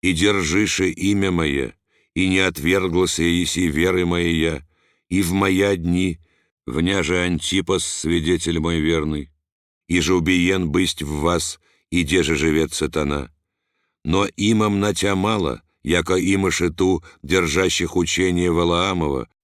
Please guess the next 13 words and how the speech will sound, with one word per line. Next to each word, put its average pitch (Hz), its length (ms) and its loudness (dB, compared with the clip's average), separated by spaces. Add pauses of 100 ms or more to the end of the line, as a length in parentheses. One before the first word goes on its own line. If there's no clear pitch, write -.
(480)
и 92 120 2
же 87 160 2
у 92 120 4
чаши 98 400 0
Валака 90 560 0
положите 92 600 0
соблазн 82 720 0 (340)
пред 85 240 0
сынми 80 640 0 (160)
Израилевыми. 80 1080 0 (460)
Ясти 98 640 0
жертвы 90 600 0
идольские, 85 880 0